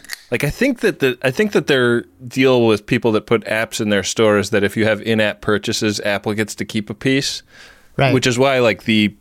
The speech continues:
Speaker 1: Amazon Prime Video app, like, you can buy, like, digital copies of movies on Amazon, but you can't buy them within the app. You actually have to go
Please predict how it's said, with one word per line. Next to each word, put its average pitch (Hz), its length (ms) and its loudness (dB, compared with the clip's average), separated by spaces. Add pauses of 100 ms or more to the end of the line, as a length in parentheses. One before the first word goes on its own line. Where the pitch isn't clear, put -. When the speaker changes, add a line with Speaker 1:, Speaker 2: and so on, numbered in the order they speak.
(300)
Speaker 1:
Amazon 113 520 0
Prime 110 500 -2
Video 107 760 2
app, 95 360 -4 (420)
like, 98 200 -4
you 110 100 0
can 104 220 -2
buy, 120 520 0 (280)
like, 101 160 -2
digital 110 340 0
copies 110 380 -2
of 92 80 -4
movies 104 400 0
on 98 160 0
Amazon, 101 760 0
but 92 320 -2 (220)
you 104 100 -4
can't 113 340 -6
buy 104 180 0
them 95 160 -2
within 98 320 0
the 92 140 0
app. 95 260 -2
You 90 80 0
actually 95 360 0
have 95 160 -2
to 92 80 -8
go 95 500 2